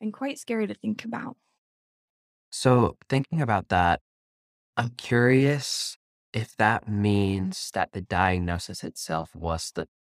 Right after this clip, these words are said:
Speaker 2: the traumatic event. Is that what the study was saying?
Speaker 1: Mm, that's a good question. I think it can be all the parts of it.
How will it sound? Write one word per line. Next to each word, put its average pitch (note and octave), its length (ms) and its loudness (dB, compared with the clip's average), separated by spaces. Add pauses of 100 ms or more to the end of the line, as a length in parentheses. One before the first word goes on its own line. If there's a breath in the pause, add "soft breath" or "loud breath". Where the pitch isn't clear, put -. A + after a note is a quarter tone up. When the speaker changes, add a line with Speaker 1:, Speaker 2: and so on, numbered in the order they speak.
(120)
Speaker 2:
the F#2 80 -2
traumatic D#2+ 560 -2
event. D#2 420 -6
Is F#2+ 140 -6
that C#2+ 160 0
what F2+ 160 -4
the - 40 -20
study F2 300 -2
was E2+ 160 -6
saying? E2 380 -8 (240)
Speaker 1:
Mm, A3 420 0
that's A3 220 -6
a A3 40 -6
good G#3+ 220 -14
question. A#3 680 -12 (420 loud breath)
I C#4+ 120 2
think C#4+ 240 2
it D4+ 100 -4
can C#4 180 4
be A#3 320 0 (240)
all G#3 300 -2
the G3+ 100 -8
parts - 460 -10
of - 120 -12
it. - 220 -8